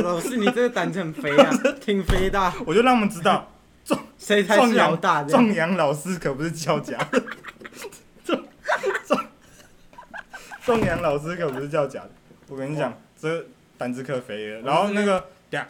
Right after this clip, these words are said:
Speaker 2: 我刚才没讲完，
Speaker 1: 哎，
Speaker 2: 就是女生也会传来她的老公或男朋友的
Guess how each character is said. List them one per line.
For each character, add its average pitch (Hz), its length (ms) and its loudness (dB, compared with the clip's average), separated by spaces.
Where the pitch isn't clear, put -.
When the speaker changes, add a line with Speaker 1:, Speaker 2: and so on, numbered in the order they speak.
Speaker 2:
我 135 120 -6
刚 160 100 -2
才 175 80 -2
没 143 140 -4
讲 127 180 -8
完， 101 100 -10
Speaker 1:
哎， 117 60 -14
Speaker 2:
就 117 160 -6
是 180 60 -4
女 160 180 -6
生 165 260 -2
也 135 140 -2
会 143 120 -2
传 127 240 -8
来 107 160 -10
她 120 120 -8
的 131 100 -4
老 98 200 -10
公 113 260 -10
或 117 100 -8
男 104 240 -10
朋 104 160 -14
友 107 160 -14
的 90 120 -18